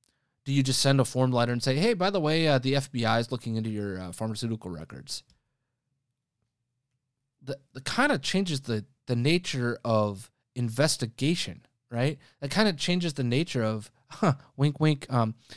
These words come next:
you're a meth dealer and, and maybe you're getting prescriptions or you're, um, using C V S as some sort of a farm for, um, narcotics, like, you know,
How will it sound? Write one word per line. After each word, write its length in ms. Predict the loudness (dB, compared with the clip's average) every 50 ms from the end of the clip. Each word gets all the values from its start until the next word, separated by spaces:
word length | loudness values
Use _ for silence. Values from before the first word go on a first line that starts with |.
| -20 -12 _
you're 200 | 2 4 6 6
a 40 | 6
meth 300 | 4 4 2 0 -2 -6
dealer 360 | -4 -2 0 2 2 2 2
and, 200 | 2 0 -2 -4 -4
and 260 | -2 -2 -2 -2 -4 -6
maybe 320 | -6 -4 -2 -2 0 0 2
you're 160 | 2 0 0
getting 280 | 0 0 0 0 0
prescriptions 580 | -2 -4 -8 -6 -4 -4 -4 -4 -4 -6 -6 -6 -6 -4
or 320 | -2 0 0 0 -2 -4 -8 -14 _ _ _ _
you're, 480 | -2 2 4 6 6 6 6 4 2 -2 _ _ _ _ _ _ _ _ _ _ -2
um, 260 | 0 0 0 0 -2 -4
using 400 | 0 2 4 4 4 2 0 0
C 180 | 0 0 0
V 160 | 0 2 2 2
S 240 | 2 2 2 0
as 180 | 0 -2 -2 -2
some 220 | -2 -4 -4 -4
sort 220 | -2 -2 -2 -2 -2
of 120 | -4 -6
a 60 | -10
farm 580 | -12 -10 -4 0 2 4 4 4 4 2 -2 -4 -8 -10
for, 560 | -14 -8 -4 -2 0 2 2 0 0 -2 -6 -10 _ _ _ _ _ _ _ _ _ _ -6
um, 320 | -4 -2 -2 -2 -4 -4 -6
narcotics, 840 | -6 -2 -2 0 0 -2 0 2 4 4 4 2 -2 -6 -8 -6 -4
like, 300 | -4 -2 -2 -4 -6 -8 _ _ _ _ _ _ _ _ _
you 120 | -2 0
know, 180 | 0 2 0